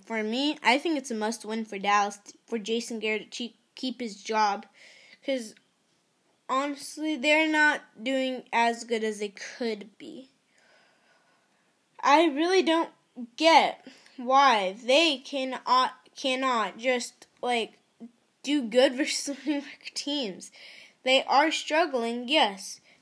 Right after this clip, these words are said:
they are. But versus winning record teams, very struggling. Versus losing record teams, there's a little bit struggle throughout the game. But as long as they, <laughs> sorry, as long as they, they need,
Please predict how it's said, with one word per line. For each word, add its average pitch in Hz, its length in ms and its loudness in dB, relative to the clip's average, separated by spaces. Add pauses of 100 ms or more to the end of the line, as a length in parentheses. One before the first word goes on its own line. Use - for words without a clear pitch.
they 254 140 4
are. 240 560 4 (480)
But 269 440 6
versus 311 400 -4
winning 294 400 -4
record 440 360 -4
teams, 440 600 -4 (600)
very 330 380 2
struggling. 208 680 -6
Versus 220 380 -8
losing 311 400 -2
record 320 320 -4
teams, 330 400 -4 (220)
there's 285 160 -2
a 302 40 -2
little 311 180 2
bit 247 140 -4
struggle 233 420 -4
throughout 214 360 -8
the 220 100 -10
game. 196 420 -12 (640)
But 320 320 4 (440)
as 285 180 -10
long 311 220 2
as 427 240 -2
they, 370 400 2 (280)
<laughs> - 260 -12
sorry, 226 340 0 (240)
as 247 180 -2
long 294 240 0
as 320 160 0
they, 254 500 4 (1300)
they 247 180 4
need, 330 300 0